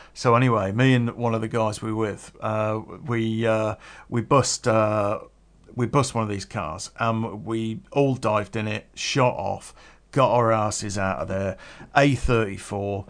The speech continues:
straight down the road, and pff, bang, we were, we were, like, gone. We were, we were history. So anyway, we t-, we tanked it off,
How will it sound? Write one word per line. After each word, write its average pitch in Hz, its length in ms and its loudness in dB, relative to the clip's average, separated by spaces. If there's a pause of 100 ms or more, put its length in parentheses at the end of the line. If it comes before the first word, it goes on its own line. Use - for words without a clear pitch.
(140)
straight 123 480 -4
down 107 220 -6
the 98 80 -8
road, 98 520 -6
and 104 420 -6 (140)
pff, - 240 -10 (160)
bang, 104 380 -4
we 117 100 -2
were, 110 300 -2 (160)
we 120 100 -2
were, 107 120 -4
like, 98 240 -4 (600)
gone. 107 280 0 (100)
We 104 100 -6
were, 104 180 -6 (160)
we 120 120 -6
were 110 100 -6
history. 98 400 -8 (580)
So 135 380 6
anyway, 120 500 4
we 135 240 0
t-, 135 140 -6
we 147 160 0
tanked 160 380 0
it 143 80 -2
off, 113 360 0